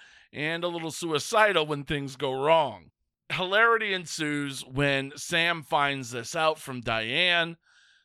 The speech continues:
Uh, also in this episode, Norm is trying to have a baby with his wife, Vera, and it seems like everybody's name from the bar is on the list,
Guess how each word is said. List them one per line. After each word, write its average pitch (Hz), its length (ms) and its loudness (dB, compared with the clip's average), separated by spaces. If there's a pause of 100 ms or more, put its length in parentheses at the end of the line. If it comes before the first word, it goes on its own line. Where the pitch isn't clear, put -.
Uh, 139 280 0 (100)
also 196 400 0
in 190 80 -8
this 190 200 -8
episode, 175 540 0 (320)
Norm 226 460 -2
is 165 340 -6 (160)
trying 202 360 -2
to 190 60 -2
have 170 160 2
a 147 60 -4
baby 190 340 0
with 170 140 -8
his 127 180 -8
wife, 151 300 0
Vera, 180 400 0 (220)
and 135 100 -6
it 156 80 -6
seems 175 320 -8
like 147 240 0
everybody's 175 800 -2
name 151 320 -4
from 185 320 -4
the 175 80 -4
bar 139 360 2
is 185 240 -2
on 185 180 0
the 165 80 -4
list, 135 460 -2